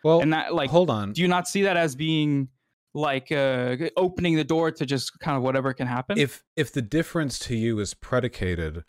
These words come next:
Speaker 1: on the correctness of the positions, then for one, I mean, I think a lot of yours are incorrect.
Speaker 2: <laughs>
Speaker 1: I mean, this is, this is very much just a all criticism I disagree with is harassment type deal. Now, when I think of harassment, okay,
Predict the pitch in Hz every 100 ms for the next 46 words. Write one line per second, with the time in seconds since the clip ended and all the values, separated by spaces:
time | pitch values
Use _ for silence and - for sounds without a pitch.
0 | _ _ _ _ - 107 104 101 - -
1 | 107 117 - 110 - 95 87 92 90 107
2 | - 85 78 - 98 90 - 101 104 135
3 | 104 98 - _ _ _ - 107 110 104
4 | 101 113 - 117 104 - _ _ 98 101
5 | 104 87 92 110 123 - 127 135 - 135
6 | 143 - - - 175 117 127 123 117 131
7 | 135 - 143 - 123 127 120 110 101 -
8 | 98 - 95 90 - - _ - 113 120
9 | - 120 110 - 101 101 95 92 98 95
10 | 92 87 85 85 - 85 85 - 87 -
11 | 80 - 80 - _ _ _ - 113 -
12 | _ _ - 127 120 170 196 170 131 110
13 | 104 95 90 - - 104 - 87